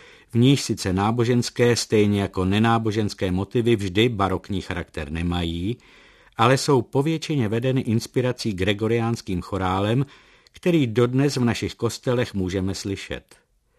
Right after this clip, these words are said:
Hudebně z něho vychází i mnohokrát přejmenovaná skupina Blue Effect. Co vyvodím pro kulturní klima současnosti hudební i nehudební z toho,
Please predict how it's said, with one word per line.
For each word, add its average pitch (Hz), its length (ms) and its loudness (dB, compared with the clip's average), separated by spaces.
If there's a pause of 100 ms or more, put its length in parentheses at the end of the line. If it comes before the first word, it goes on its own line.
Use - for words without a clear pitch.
(600)
Hudebně 120 520 2
z 120 80 -2
něho 101 180 2
vychází 110 560 -2
i 98 200 -2
mnohokrát 113 680 -2
přejmenovaná 123 720 -2
skupina 113 520 -4
Blue 95 300 -2
Effect. - 460 -10 (920)
Co 175 160 -2
vyvodím 107 520 2
pro 95 180 -2
kulturní 107 580 -2
klima 104 320 0
současnosti 104 840 -4
hudební 101 720 0
i 92 60 -2
nehudební 98 580 0
z - 100 -8
toho, 104 380 -2